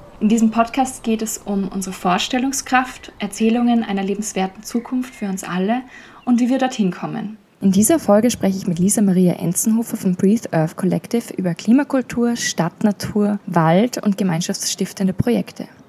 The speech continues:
Lisa ist eine künstlerische Forscherin, Landschaftsarchitektin und Dozentin in Linz. Sie ist außerdem Paterin bei Green for Cities und Gründungsmitglied vom Breathe Earth Collective.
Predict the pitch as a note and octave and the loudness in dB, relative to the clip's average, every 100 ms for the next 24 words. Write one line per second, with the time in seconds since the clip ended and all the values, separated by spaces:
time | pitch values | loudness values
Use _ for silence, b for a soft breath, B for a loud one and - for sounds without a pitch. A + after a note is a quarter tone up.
0 | - - B3+ D4+ D4 - G3 - G3+ F#3+ | -6 0 4 4 4 2 -2 0 0 0
1 | - G#3+ - F#3+ F#3 F#3+ F3 F#3 - A#3 | 2 0 2 0 0 -2 0 0 0 0
2 | C4+ C#4+ - G3 G3 A3+ A3 - G#3 - | 0 0 0 2 2 0 -4 -2 -2 0
3 | G#3+ - G3+ F#3+ F#3 F#3 - F3+ F#3 F3 | -2 -2 -4 -2 -2 -4 -2 -2 0 -2
4 | E3 E3 G#3+ F#4 - - B - A#3 - | -2 2 2 0 -6 -12 B -2 -2 0
5 | F#3+ G3 G3+ F#3+ F#3 F#3 G3+ G3+ G3 F#3+ | 0 2 2 2 -2 0 0 2 2 4
6 | F3 E3 G3 F3+ E3+ E3+ C4 - D4+ - | 0 2 0 2 0 -2 -4 0 0 0
7 | G#3 F#3+ G#3 G#3+ A3 - A3 - G#3+ A3+ | 0 0 4 4 4 0 0 -2 -2 0
8 | A3 A3 A#3 - F3 D#3+ - - - - | 0 0 0 -2 -2 -4 -4 -6 -6 -10